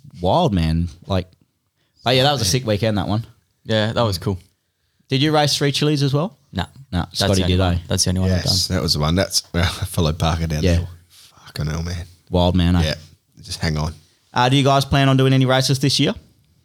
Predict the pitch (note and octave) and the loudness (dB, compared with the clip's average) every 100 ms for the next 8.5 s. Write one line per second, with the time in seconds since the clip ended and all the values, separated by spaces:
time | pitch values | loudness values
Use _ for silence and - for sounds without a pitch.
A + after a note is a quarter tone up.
0 | _ _ _ _ - - - A2+ D#3 C3 | _ _ _ _ -20 -18 -4 0 0 2
1 | G2+ G#2+ - G#2 B2+ B2+ _ _ _ - | 0 0 0 0 0 -4 _ _ _ -4
2 | A#2+ - - _ - F#2+ G2 G2 F#2 - | -2 -2 -4 _ -4 0 0 0 -4 -10
3 | - C3 C3+ - A2 A2 G2+ G2 F#2+ F2+ | -2 -2 0 0 2 2 2 4 2 0
4 | G2 F#2+ G2 F#2+ - F2+ G2 F#2 F#2 F#2 | 0 2 2 -2 -8 -4 -2 0 0 2
5 | F2+ - _ _ - - C#3 F#2 - D#2+ | 0 -4 _ _ -2 0 2 0 -2 -2
6 | F2+ F2 D2+ E2 E2 - D2 C#3 - F2 | 0 0 0 -2 -4 -4 -6 -8 -12 -10
7 | - - - A2+ G2+ - D2+ D2 B2+ C#2 | -10 -10 -4 -2 -2 -2 -2 -4 -4 -6
8 | C#2+ A1 G2+ - - | -6 -4 -6 -8 -20